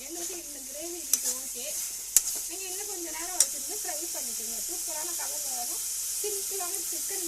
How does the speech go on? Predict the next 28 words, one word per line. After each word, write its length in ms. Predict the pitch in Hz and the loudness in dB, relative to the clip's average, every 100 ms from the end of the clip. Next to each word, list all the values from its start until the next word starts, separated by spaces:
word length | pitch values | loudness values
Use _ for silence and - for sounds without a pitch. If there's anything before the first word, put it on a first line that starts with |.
| - | 0
ஃப்ரை. 180 | 254 247 427 - - - - | 0 0 0 0 0 0 0
அது 100 | 415 - | 0 0
பேச்சுலர்ஸ்க்கு 680 | - 415 415 349 - - 554 | 0 2 2 2 2 0 0
ஏத்த 260 | 330 - 269 | 0 2 2
இந்த 120 | 269 254 339 | 2 2 2
சிக்கன் 300 | - 359 339 | 2 2 2
ஃப்ரையை 260 | 254 254 349 | 2 0 0
நீங்களும் 320 | 339 339 381 339 | 0 2 2 0
செஞ்சு 220 | 320 381 - | 0 0 0
பாருங்க. 280 | - - 740 - - - - - - - - - - - | 2 2 2 2 2 2 2 2 2 2 2 2 2 2
இதுல 160 | - 330 403 | 2 2 2
லாஸ்ட்ல 260 | - - 403 403 | 2 2 2 2
லெமன் 300 | 932 - - | 2 2 2
கொஞ்சோண்டு 360 | 571 554 571 - | 2 2 2 2
போட்டுருக்கோம். 460 | - - - - - - - - | 2 2 2 2 2 2 2 2
ரொம்ப 180 | 381 415 349 | 2 2 2
அதிகமா 320 | 339 339 339 381 | 2 2 2 2
லெமன் 280 | - 370 339 | 2 2 2
போடக்கூடாது. 440 | - - - 370 370 330 | 2 2 2 2 2 2
லெமன் 260 | 330 415 - | 2 2 2
போட்டீங்கன்னா 420 | 311 - - 339 359 | 2 2 2 2 2
உங்களோட 280 | 330 - - - | 2 2 2 2
பெப்பரும் 520 | - - 339 330 - - | 2 2 2 2 2 2
காரமும் 500 | - 320 311 339 - - - - - - | 0 0 0 0 2 2 2 2 2 2
டாமினேஷன் 560 | 359 427 339 - 247 240 | 2 4 4 4 4 2
பண்ணிடும். 340 | 233 226 - - - - | 2 2 4 4 4 2
சரிங்களா? 360 | 302 330 403 381 - - - - - - - - - - - | 2 2 2 2 4 6 6 6 4 4 4 4 4 4 4
இப்ப 200 | - | 4